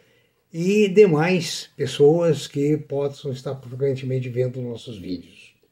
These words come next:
As suas sugestões são muito bem-vindas através do próprio corpo do, ah, das, ah, palestras, dos vídeos, ou através de Gmail, ah,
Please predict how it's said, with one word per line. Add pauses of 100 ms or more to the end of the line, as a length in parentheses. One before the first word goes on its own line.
(720)
As
suas
sugestões
são
muito
bem-vindas
através
do
próprio
corpo
do, (800)
ah,
das,
ah,
palestras, (120)
dos
vídeos, (360)
ou
através
de
Gmail, (300)
ah,